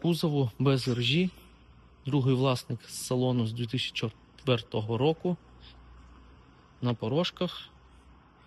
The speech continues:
В гарній комплектації. Є такий спойлерок. Є камера заднього огляду, парктроники.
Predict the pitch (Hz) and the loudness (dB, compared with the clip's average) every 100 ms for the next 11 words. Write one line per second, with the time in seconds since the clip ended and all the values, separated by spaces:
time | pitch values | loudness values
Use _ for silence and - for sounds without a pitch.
0 | - - - - 120 123 120 107 107 113 | -20 -20 -20 -4 0 2 2 0 -2 -2
1 | 107 156 - - 175 - - 113 - - | 0 0 0 0 0 -2 -8 -6 -4 -6
2 | 120 120 117 143 170 - - - - - | -4 0 4 4 4 0 -20 -18 -18 4
3 | 139 131 143 135 127 127 135 131 131 190 | 6 8 8 8 8 8 8 8 8 8
4 | 185 185 170 - - - 165 175 175 190 | 6 4 2 0 -2 0 2 2 2 0